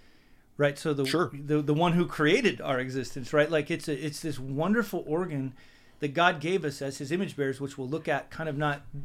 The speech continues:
Speaker 1: this, not from this last weekend, but in the subsequent weeks. It's a beautiful organ to also then
Speaker 2: Well, the
Speaker 1: to
Speaker 2: brain's the
Speaker 1: engage
Speaker 2: organ, the mind is the function.
Speaker 1: Well, I'm just, uh, it's a, it's
Speaker 2: Yeah.
Speaker 1: this thing that, we,
Speaker 2: Yes.
Speaker 1: however you wanna put it, it's the way in which we interact, not with, only within our world, but our interaction with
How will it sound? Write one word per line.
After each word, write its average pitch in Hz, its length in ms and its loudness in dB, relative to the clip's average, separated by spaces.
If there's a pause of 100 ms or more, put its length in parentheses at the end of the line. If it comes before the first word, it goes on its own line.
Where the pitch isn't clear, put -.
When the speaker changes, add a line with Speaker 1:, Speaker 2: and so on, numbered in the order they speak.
Speaker 1:
this, - 420 0 (120)
not 147 220 0
from 143 120 -2
this 156 180 -4
last 165 300 2
weekend, 131 280 -4
but 139 160 -6
in 135 160 -8
the 127 60 -8
subsequent 131 500 -6
weeks. 147 560 -6 (680)
It's 180 200 2
a 175 80 2
beautiful 160 520 -2
organ 180 280 2
to 139 80 -2
also 165 400 0
then 139 460 -4
Speaker 2:
Well, 123 100 6
the 151 60 6
Speaker 1:
to 147 60 4
Speaker 2:
brain's 165 260 12
the 139 80 6
Speaker 1:
engage 127 80 10
Speaker 2:
organ, 104 220 10
the 101 60 0
mind 117 260 8
is 92 100 0
the 92 80 -8
function. - 480 2
Speaker 1:
Well, 262 140 8
I'm 226 120 10
just, 214 180 2
uh, 202 40 2
it's 180 300 -2
a, 160 80 4 (140)
it's 180 120 4
Speaker 2:
Yeah. 202 60 10
Speaker 1:
this 170 120 6
thing 254 420 4
that, 214 120 6
we, 180 220 -4
Speaker 2:
Yes. 190 200 8
Speaker 1:
however 226 220 10
you 226 80 6
wanna 185 160 4
put 190 180 6
it, 156 100 4
it's 165 220 0 (280)
the 185 80 6
way 196 260 6
in 240 120 4
which 185 220 2
we 170 100 0
interact, 156 760 0
not 185 180 -2
with, 190 160 0
only 170 220 -2
within 147 260 -4
our 135 100 -2
world, 165 280 -2
but 135 80 -2
our 123 120 -2
interaction 139 640 -6
with 123 340 -10